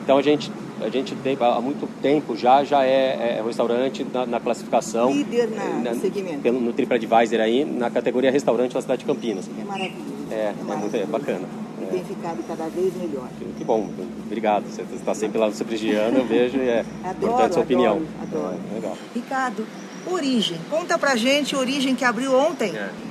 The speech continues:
Speaker 1: Origem é o filho mais novo, a gente ia abrir, é, final de março, abril. É, é, evidentemente pelos acontecimentos e tal, tipo, nem, nem, nem poderia abrir, a gente optou então aí por adiar.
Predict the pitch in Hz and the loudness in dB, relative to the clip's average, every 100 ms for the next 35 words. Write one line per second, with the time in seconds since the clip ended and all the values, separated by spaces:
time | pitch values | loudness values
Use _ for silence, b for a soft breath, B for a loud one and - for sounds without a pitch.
0 | - - 123 160 175 - 151 143 127 143 | -8 0 4 8 8 8 8 8 8 10
1 | 190 165 113 127 117 127 123 110 120 123 | 10 8 4 2 2 4 4 4 4 4
2 | 113 - - 113 110 123 127 117 120 135 | 4 2 -2 -2 2 4 4 4 4 6
3 | - 104 117 143 165 - - 107 117 123 | 4 0 2 4 4 -2 -8 -2 2 4
4 | 117 113 104 107 - 107 110 110 113 117 | 4 2 2 -2 -4 -4 -4 -2 0 0
5 | 117 117 - 117 113 123 113 117 120 117 | 0 0 2 2 2 0 0 0 2 4
6 | 127 - - 120 117 117 - - - - | 2 2 6 6 6 2 -6 -8 -8 -8
7 | - - 110 113 104 - - 98 107 123 | -6 -6 -4 -4 -4 -6 -6 -6 -2 0
8 | 113 120 - 113 127 135 123 123 117 117 | 2 0 -2 0 0 2 2 4 4 6
9 | 170 123 104 - 117 110 110 110 110 117 | 4 4 -2 0 2 4 2 2 2 4
10 | 117 113 113 139 | 4 6 6 6